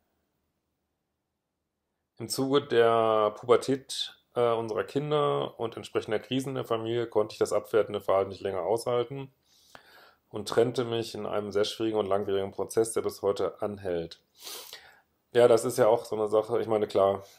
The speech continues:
äh, mit Kindern trennen ist immer scheiße und, ähm, ist leider auch so, dass grad die Beziehungen,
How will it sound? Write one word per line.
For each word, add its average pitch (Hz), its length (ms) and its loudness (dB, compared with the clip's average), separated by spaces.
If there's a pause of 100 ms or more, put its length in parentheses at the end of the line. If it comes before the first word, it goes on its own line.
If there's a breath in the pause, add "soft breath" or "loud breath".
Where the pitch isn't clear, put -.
(220 loud breath)
äh, 101 180 -4
mit 101 180 -10
Kindern 101 280 -6
trennen 98 220 -6
ist - 140 -14
immer 104 460 -2
scheiße 95 720 -6
und, 90 640 -12 (840)
ähm, 92 760 -8
ist 85 220 -12
leider 101 280 2
auch 92 120 0
so, - 160 -8
dass 90 180 -4
grad - 580 -6 (340)
die 117 120 -12
Beziehungen, 107 840 -8